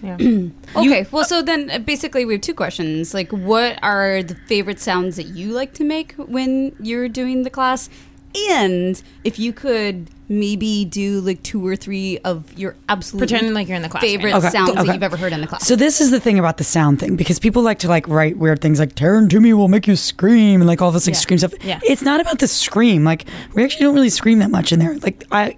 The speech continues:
Speaker 3: I give people the space to make whatever sound you want.
Speaker 1: Mm-hmm.
Speaker 2: Mm-hmm.
Speaker 3: And that's what I always say. Sometimes it comes out as a scream, and then one person screams, and then the other person's like, "I'm gonna do that too."
Speaker 1: <laughs> Yeah.
Speaker 3: You know, but a lot of what we do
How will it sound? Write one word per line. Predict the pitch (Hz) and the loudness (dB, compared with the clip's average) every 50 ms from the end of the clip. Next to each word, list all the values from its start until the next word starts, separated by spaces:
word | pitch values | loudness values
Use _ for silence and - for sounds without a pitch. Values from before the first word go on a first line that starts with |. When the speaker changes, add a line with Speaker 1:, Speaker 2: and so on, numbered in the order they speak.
| - - | -6 -2
Speaker 3:
I | 196 196 | -2 0
give | 196 202 233 226 | 0 0 0 0
people | - 214 196 - 196 | -2 -2 0 0 0
the | 160 | 0
space | 151 - - - 196 180 170 160 - | -2 -4 -2 0 0 2 2 0 -2
to | - - 180 | -2 0 0
make | 185 175 170 | 2 2 0
whatever | - - 170 - - 165 156 170 | -2 -4 -4 -2 -2 -2 -2 0
sound | 170 - - 175 170 160 151 - - - | -2 0 0 2 2 2 2 0 -4 -8
you | - 160 156 147 | -4 -2 0 0
want. | 131 135 143 170 - - - | 0 -2 -2 -4 -6 -6 -6
Speaker 1:
Mm-hmm. | 202 196 170 160 170 | -6 -6 -4 -4 -4
Speaker 2:
Mm-hmm. | 226 202 202 165 170 175 175 180 | -2 -2 -2 -4 -4 -4 0 2
Speaker 3:
And | 196 202 | 4 4
that's | 208 208 - - | 4 2 0 0
what | 202 | 2
I | 190 190 180 | 2 2 4
always | 170 165 165 151 | 4 2 2 2
say. | - - - - - - - - - | 0 -4 -6 -8 -14 -20 -20 -20 -14
Sometimes | - - 175 180 196 190 220 226 240 240 240 | -6 -2 0 2 4 4 4 4 4 4 4
it | 247 | 4
comes | - 254 254 240 | 4 4 4 4
out | 262 262 | 4 4
as | 269 | 2
a | 262 247 220 | 2 0 0
scream, | - - 285 294 294 269 190 151 - - - - - - - - | 0 2 4 4 4 4 4 2 0 -4 -10 -20 -20 -16 -4 0
and | 196 196 | 0 2
then | 196 185 | 2 4
one | 185 185 185 | 2 2 2
person | 214 220 220 - 220 214 | 2 0 2 2 2 2
screams, | - - 247 247 226 208 | 2 2 2 4 4 4
and | 190 170 | 4 6
then | 170 | 6
the | 165 175 | 4 4
other | 180 202 | 2 2
person's | 196 - 190 165 143 156 | 0 0 0 2 2 2
like, | 151 143 147 | 2 2 0
"I'm | 151 151 | 0 0
gonna | 165 160 165 | 0 0 0
do | 147 403 392 | 0 0 0
that | - - - - - | 0 -2 -2 -4 -6
too." | - - 220 254 262 269 269 - - - 240 220 156 | -2 0 2 2 4 4 4 4 4 4 2 2 0
Speaker 1:
<laughs> | - - | 0 -2
Yeah. | 226 170 156 - | -2 -2 0 0
Speaker 3:
You | - 214 | 2 2
know, | 220 226 240 | 2 2 2
but | 226 254 247 | 2 2 2
a | |
lot | 233 220 214 214 233 262 | 2 2 4 4 4 4
of | 277 285 233 247 | 4 2 2 2
what | 262 247 | 2 4
we | 240 214 196 | 4 2 2
do | 165 - 196 196 190 185 185 180 165 | 2 2 4 4 6 6 4 2 0